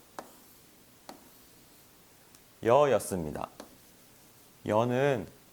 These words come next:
뭐뭐와라고 사용된다고 여러분들께 말씀드렸었어요. 하기편 사 장에는 여붕우, 친구와 이러한 뜻이었었고 다른 문-, 그 예문에서는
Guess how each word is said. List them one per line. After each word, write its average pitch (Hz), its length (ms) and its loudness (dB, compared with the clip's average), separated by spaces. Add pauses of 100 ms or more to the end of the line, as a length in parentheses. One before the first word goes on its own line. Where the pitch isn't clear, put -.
(160)
뭐뭐와라고 123 1900 4
사용된다고 117 680 0
여러분들께 87 540 -2
말씀드렸었어요. 80 1000 -8 (680)
하기편 139 640 0
사 101 200 -2
장에는 107 600 0 (420)
여붕우, 104 840 4 (540)
친구와 101 1000 2
이러한 92 380 -4
뜻이었었고 107 1000 0 (460)
다른 135 640 2
문-, 104 240 -6 (280)
그 90 360 -10 (300)
예문에서는 110 840 -2